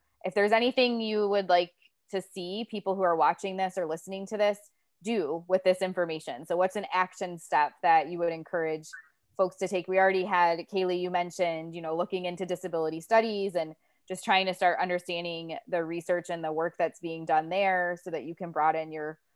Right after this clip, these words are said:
perspectives and understanding. That's fine if that's your takeaway. I'm not trying to take that from you. Um,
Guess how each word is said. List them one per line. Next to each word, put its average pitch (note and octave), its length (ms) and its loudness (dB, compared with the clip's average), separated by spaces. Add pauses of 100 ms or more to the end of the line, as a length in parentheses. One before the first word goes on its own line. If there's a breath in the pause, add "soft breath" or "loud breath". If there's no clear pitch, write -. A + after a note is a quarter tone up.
(140)
perspectives F3 520 -2
and E3 100 -4
understanding. D#3+ 800 -6 (200)
That's F3+ 200 2
fine F#3 300 4
if F3+ 120 -4
that's - 280 0
your F3 140 -2
takeaway. E3+ 640 -2
I'm F#3 120 -2
not - 180 -4
trying F3 180 -2
to E3+ 60 -8
take E3+ 200 -6
that D3 160 -4
from F3 140 -4
you. A#3 200 -4 (380 loud breath)
Um, F3+ 420 8